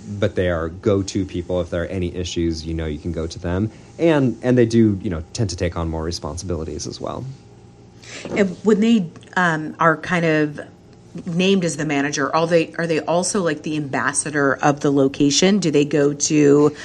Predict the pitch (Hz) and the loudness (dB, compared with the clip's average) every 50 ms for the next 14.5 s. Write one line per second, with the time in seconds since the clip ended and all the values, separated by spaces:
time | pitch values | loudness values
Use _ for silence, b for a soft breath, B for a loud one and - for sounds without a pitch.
0 | B B B - 185 185 165 151 147 - 147 143 147 147 143 143 143 147 143 143 | B B B 2 2 4 4 2 0 0 0 0 0 0 0 0 2 2 2 2
1 | 143 143 139 131 135 156 - 143 143 135 - - - - 151 147 139 131 127 127 | 2 2 0 0 0 -2 -2 -2 -2 -2 -2 0 0 0 2 0 0 0 -2 -4
2 | - - 156 147 147 143 147 - - 147 135 143 143 143 143 143 139 139 - - | -4 -2 0 0 0 0 0 0 0 0 2 2 4 4 4 4 2 0 -2 -2
3 | 143 139 135 123 120 123 - B B B B B B 156 143 147 147 - 156 151 | 0 2 2 2 2 0 -4 B B B B B B -2 0 0 2 2 4 4
4 | 151 143 147 147 143 - 156 143 139 143 143 135 139 143 143 - - 160 160 151 | 2 2 0 0 -2 -2 -2 -2 0 0 2 2 2 0 -2 -2 0 2 2 4
5 | 151 147 143 - 147 143 143 - - 175 160 151 147 139 135 131 135 135 143 156 | 4 2 2 0 -2 -2 -2 -2 -2 -2 -2 0 0 0 2 0 0 2 4 6
6 | 170 175 175 - - - 170 165 165 165 - - 147 - B B B B B B | 6 6 6 4 0 -2 -2 -2 -2 -4 -4 -4 -4 -4 B B B B B B
7 | B 196 214 226 254 240 233 240 233 226 202 175 - - - 208 185 190 180 202 | B 4 6 6 6 6 6 4 4 4 4 2 -2 -2 0 2 2 2 4 2
8 | 190 170 165 147 147 151 - - 147 151 143 131 - - 147 143 - - - - | 0 0 0 -2 -4 -4 -2 2 2 4 4 2 2 -2 -6 -10 -8 -8 -8 -10
9 | - - - - - - - - - - - - - - - - 175 165 190 175 | -10 -12 -14 -18 -20 -20 -20 -20 -20 -20 -20 -12 -6 -4 -2 -2 -2 -2 -4 -6
10 | - - - - 202 196 196 - - 180 170 165 156 156 151 151 151 B B B | -6 -8 -8 -6 -6 -4 -4 -4 -4 -4 -4 -4 -4 -4 -6 -6 -8 B B B
11 | B B B B B B B - 190 185 185 170 160 165 165 170 165 160 - 156 | B B B B B B B 0 0 2 2 0 0 0 2 2 2 2 0 0
12 | 156 151 - - 175 160 160 165 160 160 160 - - 180 160 165 165 160 147 - | -2 -2 -2 0 2 2 4 2 2 0 -2 0 2 2 4 4 4 4 2 2
13 | 156 147 143 - 143 143 156 156 156 160 156 - 170 160 156 151 147 - 156 151 | 0 -2 0 2 2 4 4 2 0 -2 -2 -2 -2 -2 -2 -2 -2 0 2 4
14 | 147 156 151 - - - 165 147 143 | 4 2 2 0 -2 -2 -2 -2 -2